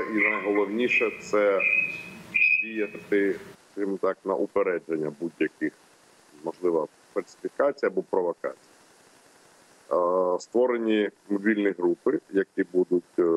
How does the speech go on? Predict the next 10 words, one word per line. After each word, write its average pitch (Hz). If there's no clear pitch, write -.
весь 87
час -
знаходитись 85
неподалік 90
від, 80
е, 76
місць 92
розташування 82
виборчих 78
дільниць. 76